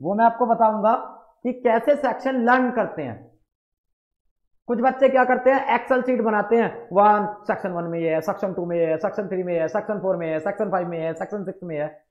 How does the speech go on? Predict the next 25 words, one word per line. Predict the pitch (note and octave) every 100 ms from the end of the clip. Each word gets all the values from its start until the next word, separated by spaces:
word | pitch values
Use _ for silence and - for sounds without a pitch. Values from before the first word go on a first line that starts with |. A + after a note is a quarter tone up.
| _
section | - A3+ A#3
seven | G#3+ G#3
में | G3 F3+
है। | D#3 D#3 _ _ _ _ _ _
और | G#3 A#3+ - -
क्या | - B3+
होता | C4+ B3+ C4
है, | D4 - - - -
after | G3+ - C#4
some | C4+ C#4 C4+
time, | A3 E3+ G#3+ - _ _ _ _ _ _ _ _ _ _ _ _ _ F3+
मुश्किल | A3+ A#3 C4
से |
आधे | C#4 C4+ C#4+
घंटे | C#4+ C4+ C#4
के | C4+
बाद | B3 A#3
ही | A3
फिर | A3+ A3+
भूल | F#3 F#3
जाते | F3 E3+ E3
हैं, | E3 -
फिर | C#4 C4+
रट्टा | - A3
मारो, | G3 F#3 F3+ - -